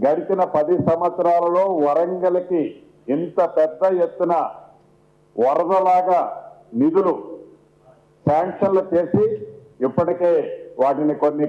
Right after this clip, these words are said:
గ్రౌండ్ చేసే కార్యక్రమాన్ని కూడా చేపట్టడం జరిగింది.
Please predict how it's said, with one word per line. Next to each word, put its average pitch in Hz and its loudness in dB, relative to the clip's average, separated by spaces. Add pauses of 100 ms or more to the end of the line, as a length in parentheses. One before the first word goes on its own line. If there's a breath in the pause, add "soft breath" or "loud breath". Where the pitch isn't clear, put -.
గ్రౌండ్ 156 0
చేసే 160 2 (140)
కార్యక్రమాన్ని 147 0
కూడా 139 2 (140)
చేపట్టడం 131 -2
జరిగింది. 143 0